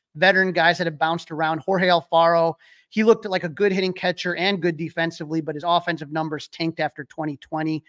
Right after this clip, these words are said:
Joe Hudson is a guy that's just never been able to stick to the majors. Um, he's kind of bounced around, pretty good defensively, but nothing with the bat. But two young guys in the Cubs system to keep an eye out. Bryce Windham,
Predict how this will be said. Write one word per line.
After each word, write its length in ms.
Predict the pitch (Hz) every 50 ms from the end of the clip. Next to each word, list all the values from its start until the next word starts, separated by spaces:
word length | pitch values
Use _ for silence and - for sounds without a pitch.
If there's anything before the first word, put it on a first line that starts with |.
| _ - - - _ _ _
Joe 260 | 127 156 190 202 196
Hudson 540 | 160 131 185 185 180 - - - 185 175 175
is 160 | 170 165 151
a 60 | 151 143
guy 240 | 143 175 165 170
that's 160 | 165 165 160 -
just 180 | 170 - -
never 160 | 175 175 160
been 140 | 156 165 165
able 160 | 170 165 160
to 60 | 156 139
stick 300 | - - 180 165 - _
to 60 | 147
the 60 | 151
majors. 580 | 151 147 156 160 170 175 156 156 160 160 151 - _ _ _ _ _ _ _ -
Um, 560 | 165 165 165 160 160 160 156 156 175 - -
he's 220 | 233 165 185 170 -
kind 220 | - 185 170 160
of 100 | 156 147
bounced 380 | 165 156 156 160 156 - - 170
around, 480 | 156 156 151 151 156 156 156 151 -
pretty 160 | - 190 175
good 200 | 170 143 175 165
defensively, 720 | 139 165 151 - - 165 160 165 - 170 151 143 156 160
but 160 | 156 151 131 123
nothing 460 | 156 165 165 160 156 - 170 156 156
with 120 | 147 - -
the 80 | 131
bat. 380 | 117 - 147 151 151 135 135 - _ _ - - - - _ _ -
But 240 | 180 185 185 -
two 220 | - - 302 330 302
young 280 | 220 202 214 220 226
guys 260 | 208 208 185 185 151 160
in 60 | 170
the 60 | 165
Cubs 340 | 170 - 185 185 170 151 -
system 320 | - 190 - - 175 160
to 60 | 151
keep 280 | - - - 180 170 -
an 80 | 156 160
eye 200 | 156 156 160 156
out. 160 | 151 147 - _ - - _ _ _ _
Bryce 360 | - 190 208 254 240 - -
Windham, 560 | 175 196 196 202 185 180 185 180 185 175 175